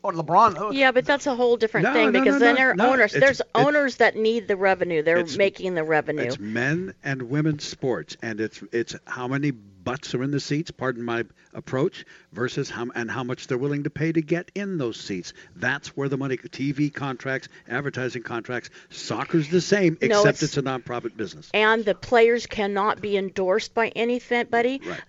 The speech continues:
Speaker 2: All the endorsements are controlled by this entity.
Speaker 3: Same for the men.
Speaker 2: They're the ones that make that money. I know, I understand,
Speaker 3: Yeah,
Speaker 2: but
Speaker 3: yeah.
Speaker 2: my, that's my whole point. They're, they're kept from any additional type of money, so the only thing they have is their contract.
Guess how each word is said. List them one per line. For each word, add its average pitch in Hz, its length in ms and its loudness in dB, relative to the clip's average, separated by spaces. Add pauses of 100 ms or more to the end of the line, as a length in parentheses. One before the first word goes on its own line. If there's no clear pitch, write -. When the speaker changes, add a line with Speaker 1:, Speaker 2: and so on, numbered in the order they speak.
Speaker 2:
All 220 200 6
the 277 80 2
endorsements 240 600 0
are 226 40 0
controlled 208 640 -2
by 202 140 2
this 190 280 -4
entity. 247 520 -4
Speaker 3:
Same 113 220 -6
for 131 140 -4
the 143 60 -4
men. 170 80 6
Speaker 2:
They're 254 260 6
the 254 100 2
ones 254 260 0
that 233 120 -2
make 240 240 0
that 247 180 0
money. 226 240 0
I - 120 -2
know, 233 180 0
I 202 60 0
understand, 208 520 -2
Speaker 3:
Yeah, 156 100 0
Speaker 2:
but - 40 -2
Speaker 3:
yeah. - 120 -16
Speaker 2:
my, 202 280 -2
that's 202 240 0
my 196 100 -2
whole 196 160 -6
point. 254 380 -4 (260)
They're, 247 220 4
they're 202 220 0
kept - 360 -2
from 190 320 -6 (480)
any 233 280 6
additional 214 520 0
type 202 240 -4
of 202 100 -2
money, 196 280 -2
so - 160 -8
the 185 120 -4
only 202 200 -4
thing 214 180 -6
they 185 140 -4
have 233 320 0
is 196 100 -4
their 151 140 -4
contract. 113 640 -10